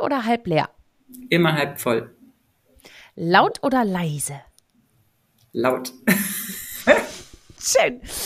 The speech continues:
Speaker 1: Früher mal leise oder war's immer schon laut?
Speaker 2: Nee, es wird eher leiser, aber
Speaker 1: Ah,
Speaker 2: ich
Speaker 1: okay,
Speaker 2: bin
Speaker 1: aber laut,
Speaker 2: sonst
Speaker 1: okay.
Speaker 2: immer
Speaker 1: Und dann
Speaker 2: noch
Speaker 1: tunen wir ein bisschen mit der Zeit runter. Okay. <laughs> Kino oder Netflix?
Speaker 2: Kino.
Speaker 1: Natürlich.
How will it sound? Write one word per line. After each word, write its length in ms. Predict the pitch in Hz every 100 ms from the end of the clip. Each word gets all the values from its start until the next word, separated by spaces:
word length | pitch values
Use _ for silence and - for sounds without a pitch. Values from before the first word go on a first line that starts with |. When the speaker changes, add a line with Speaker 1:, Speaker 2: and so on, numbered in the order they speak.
| - 349 294 - _ _
Speaker 1:
Früher 320 | - 285 370
mal 120 | 359
leise 300 | 294 269 339 466
oder 100 | 466
war's 120 | 311 269
immer 160 | 185
schon 160 | 165 170
laut? 280 | 151 151 - _ _ _ _ _ _ _ - - -
Speaker 2:
Nee, 300 | 151 214 175
es 180 | 156 151
wird 160 | 180
eher 200 | 185 147
leiser, 600 | 143 143 165 160 135 127 -
aber 200 | 151 151
Speaker 1:
Ah, 580 | 147 - 269 240 208 254
Speaker 2:
ich 40 |
Speaker 1:
okay, 180 | 277 233
Speaker 2:
bin 100 | 208
Speaker 1:
aber 180 | 254 269
laut, 320 | 262 262 294 294
Speaker 2:
sonst 240 | 269 -
Speaker 1:
okay. 100 | 220
Speaker 2:
immer 80 | 220
Speaker 1:
Und 60 | 190
dann 100 | 185
Speaker 2:
noch 120 | 196 208
Speaker 1:
tunen 220 | 294 254
wir 80 | 240
ein 80 |
bisschen 320 | 226 226 226 208
mit 120 | 208
der 120 | 180
Zeit 280 | - 180 180
runter. 400 | - 160 147 127 -
Okay. 360 | - 220 - - 294 403 392 403 - 622
<laughs> 680 | - - - - - - -
Kino 340 | - 330 415 330
oder 160 | 294
Netflix? 640 | 247 165 - 143 - - - - - - 147 - _
Speaker 2:
Kino. 520 | - - 170 143 139 143 -
Speaker 1:
Natürlich. 880 | 202 196 - 175 151 98 64 -